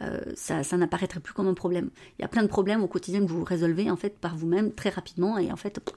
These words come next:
vous y pensez plus. Là, s'ils y sont encore, c'est qu'en fait, vous n'avez pas su trouver soit des solutions qui vont être sur du long terme, soit des solutions complexes qui répondent à un problème complexe.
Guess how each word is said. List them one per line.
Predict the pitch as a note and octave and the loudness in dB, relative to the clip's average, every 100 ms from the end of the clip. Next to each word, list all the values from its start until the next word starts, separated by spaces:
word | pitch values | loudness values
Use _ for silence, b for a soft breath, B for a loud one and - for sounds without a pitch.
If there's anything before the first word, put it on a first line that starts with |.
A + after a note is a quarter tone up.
| - | -8
vous | E3+ E3+ | -6 -2
y | F3 | -2
pensez | G3 F#3 F3+ | -2 0 -2
plus. | - - B B B B | -2 -20 B B B B
Là, | G3 B3+ | 2 2
s'ils | - G#3+ | 2 -2
y | |
sont | F3+ F#3+ | 0 2
encore, | F3+ F3 D4+ | 2 2 -2
c'est | - F3 | -2 -4
qu'en | - | -4
fait, | - - G3 | -6 -6 -6
vous | F3+ | 0
n'avez | F3 D#3+ E3 | 2 2 0
pas | - | -2
su | G3+ - A#3 G#3+ B B B | -4 -2 -2 -2 B B B
trouver | - F#3 E3 | -4 0 0
soit | - - A#3+ A3+ B B B | 0 2 4 4 B B B
des | - F#3 | -4 -2
solutions | G#3+ G3+ - A#3 | 2 2 0 -2
qui | G#3+ F3 | -2 2
vont | E3+ | 2
être | E3 - | 2 -2
sur | - E3+ | -10 -8
du | D#3 | -4
long | E3 D#3+ | 0 0
terme, | D3+ C4 A3+ B B - | 0 2 2 B B -16
soit | - G3+ C4+ B B | 2 4 4 B B
des | F3 | -4
solutions | E3+ E3+ - E3+ | -2 -2 -2 -2
complexes | E3+ E3+ G#3 C4 | 0 0 2 -2
qui | - | -4
répondent | E3+ D3 A#3+ G#3 | -4 -2 2 2
à | |
un | E3 | 0
problème | - F#3+ G#3 | 0 0 0
complexe. | F#3 E3+ - - | 0 -2 -6 -10